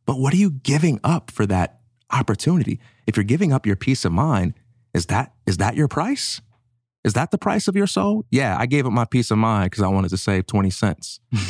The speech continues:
Speaker 1: I don't
Speaker 2: Or
Speaker 1: think it's worth
Speaker 2: twenty dollars.
Speaker 1: twenty dollars.
Speaker 2: You
Speaker 1: Yeah,
Speaker 2: know,
Speaker 1: wh-, what's the price of your peace of mind?
Speaker 2: Oh, it's so good. You're reminding me of three things. One, recently, while I was down here in L A,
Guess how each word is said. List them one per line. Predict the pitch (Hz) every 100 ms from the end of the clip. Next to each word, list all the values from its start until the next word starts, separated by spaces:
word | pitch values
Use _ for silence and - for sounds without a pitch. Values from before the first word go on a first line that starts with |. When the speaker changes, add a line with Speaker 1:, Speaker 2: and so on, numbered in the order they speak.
| 92 -
Speaker 1:
I | 127
don't | -
Speaker 2:
Or | 170
Speaker 1:
think |
it's |
worth | 143
Speaker 2:
twenty | 185 190
dollars. | 180 208 233 170 101
Speaker 1:
twenty | - 131 147
dollars. | 156 180 131 95 - _ _
Speaker 2:
You | -
Speaker 1:
Yeah, | 226
Speaker 2:
know, | -
Speaker 1:
wh-, | -
what's | 127 -
the | 143
price | - 160 160
of | 143
your | 151
peace | 170 160
of | 160
mind? | 175 202 -
Speaker 2:
Oh, | 147 107 123
it's | 131
so | - 151 139
good. | 143 131 98 110
You're | 139
reminding | 139 151 165
me | 135
of | 107
three | - 160
things. | 147 127 113 117
One, | 131 156 135
recently, | 139 139 127 117 107 95 - - - _
while | - 123
I | 131
was | 131 110
down | 123 113
here | 120 117
in | 107
L | 104 104
A, | 107 104 98